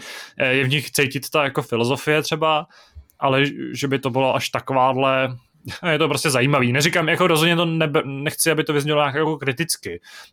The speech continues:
Eh, naopak to může té hře jenom pomoct. Jak říkám, třeba ten jako body gore a ta, ta charakteristická vlastně jako hororová atmosféra a ten styl toho hororu mi přijde ve hrách hrozně nevyužitej a přitom strašně zajímavý a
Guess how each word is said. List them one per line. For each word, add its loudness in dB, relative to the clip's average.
Eh, 0
naopak 0
to -2
může -2
té -6
hře 0
jenom 0
pomoct. -2
Jak -4
říkám, -2
třeba 0
ten -2
jako -2
body 2
gore 2
a -2
ta, 2
ta -2
charakteristická -2
vlastně 0
jako 0
hororová 2
atmosféra 0
a 2
ten -6
styl -2
toho 2
hororu 2
mi 0
přijde -2
ve 2
hrách 0
hrozně 0
nevyužitej 0
a -16
přitom -6
strašně -6
zajímavý -2
a 4